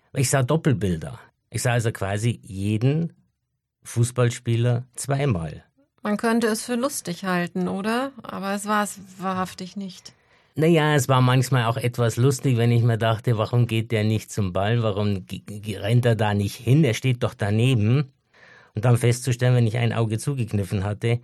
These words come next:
Speaker 1: da war gar keiner. Das war das Doppelbild von einem anderen Spieler, der dreißig Meter weit weg stand.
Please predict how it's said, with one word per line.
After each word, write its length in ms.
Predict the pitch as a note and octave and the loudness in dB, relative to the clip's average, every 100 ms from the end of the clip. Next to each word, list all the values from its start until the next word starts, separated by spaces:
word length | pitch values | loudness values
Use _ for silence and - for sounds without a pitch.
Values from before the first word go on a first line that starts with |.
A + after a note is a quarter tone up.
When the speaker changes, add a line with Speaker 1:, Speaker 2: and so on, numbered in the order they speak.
| _ - | _ -8
Speaker 1:
da 240 | G2 F2+ | -4 -2
war 220 | G2 A#2+ | 0 0
gar 220 | C3 G2+ | 0 -2
keiner. 380 | F2+ - F#2 G2 | -2 -4 -4 -4
Das 220 | F#2 F#2+ | -4 -4
war 120 | G#2 G#2 | -2 -4
das 200 | F#2+ - | -6 -4
Doppelbild 500 | A2 A#2+ G#2 A2+ A2 | -2 -2 -2 -2 0
von 180 | A2 | 0
einem 120 | G#2+ G2+ | -2 0
anderen 320 | G#2+ A2+ A2+ | 0 2 0
Spieler, 340 | - A2+ A2+ | -2 -2 -2
der 140 | A2 A2 | -2 -4
dreißig 340 | G#2+ A2 G#2 | -2 -2 -2
Meter 300 | G#2+ G#2+ G#2+ | -2 0 0
weit 180 | G#2 G#2+ | 0 -2
weg 180 | C3+ C3 | -2 -4
stand. 520 | - F2 D#2+ - | -4 -6 -6 -14